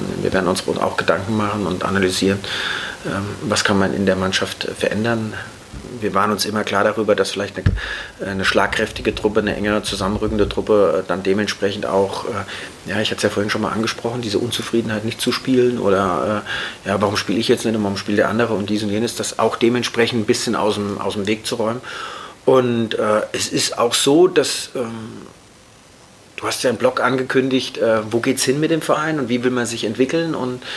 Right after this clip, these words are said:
ähm, ich glaub schon, dass wir im Moment in der Phase sind, äh, und das, das spüre ich auch, äh, dass man vielleicht auch,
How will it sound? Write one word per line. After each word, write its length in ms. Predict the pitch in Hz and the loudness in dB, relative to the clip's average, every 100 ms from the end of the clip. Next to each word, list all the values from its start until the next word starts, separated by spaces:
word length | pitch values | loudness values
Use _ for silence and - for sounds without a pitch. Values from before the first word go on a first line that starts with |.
| - - - - - | -10 -10 -12 -14 -4
ähm, 340 | 131 117 113 113 113 - - - - - - - - | -2 0 -2 -8 -12 -16 -20 -20 -20 -20 -20 -20 -10
ich 100 | - | -6
glaub 220 | - 113 | -2 0
schon, 160 | - 127 | 2 4
dass 160 | 139 - | 4 6
wir 120 | 123 | 4
im 60 | |
Moment 300 | 123 113 127 | 4 2 2
in 80 | 135 | 2
der 100 | 127 | 0
Phase 360 | - 101 120 131 | 2 2 4 2
sind, 360 | 131 139 135 | 2 2 2
äh, 60 | 127 | -2
und 560 | 107 110 98 76 98 101 | -2 -2 -4 -6 -8 -8
das, 240 | - - | -8 -8
das 120 | 98 | -4
spüre 320 | - - 123 | -4 2 4
ich 160 | 147 135 | 4 4
auch, 300 | 113 127 135 - - - - - | 6 6 4 -4 -10 -10 -12 -8
äh, 320 | 147 120 117 110 | -6 -2 -4 0
dass 200 | 107 - | 0 4
man 140 | 113 | 2
vielleicht 440 | 110 107 107 123 - | 2 2 2 0 -4
auch, 420 | 87 120 120 | -2 -2 -4